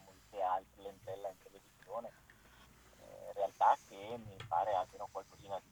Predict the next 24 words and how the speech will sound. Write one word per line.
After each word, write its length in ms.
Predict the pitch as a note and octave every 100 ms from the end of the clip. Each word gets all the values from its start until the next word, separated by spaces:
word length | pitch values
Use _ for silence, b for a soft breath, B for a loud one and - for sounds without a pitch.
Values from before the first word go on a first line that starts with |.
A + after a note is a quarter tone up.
| G#2
più, 200 | B2+ G#2 - - - - - -
eh, 60 | F2+ -
da, 840 | E2+ E2 D#2+ D#2 E2 F2+ - - -
di 100 | - -
Cesena, 760 | - F#2 F2 G#2 A2+ G#2 F#2+ - - - - - -
qualcosina 460 | - - D4+ A2 A2
di 100 | -
più 140 | - C3
dal 120 | G#2
punto 240 | - -
di 120 | G2+
vista 340 | - - - - -
tecnico 640 | - A2 - C#3 - D#3+ C3+
e 140 | G#2+
dell'organizzazione 880 | G2+ F#2+ F#2+ - F#2+ - F#2+ - F#2
di 140 | F#2+ -
gioco. 180 | - - - - - - - - - - -
Però 880 | - F2+ A2+ D#3 A#2 F2+ E2+ E2 D#2+
l'Ancona 380 | D#2 E2 - A#2
ha 40 | C3
fatto 240 | F2+ -
un 140 | -
campionato 560 | - - - F2+ F2 - -
comunque. 460 | - E2 - E2+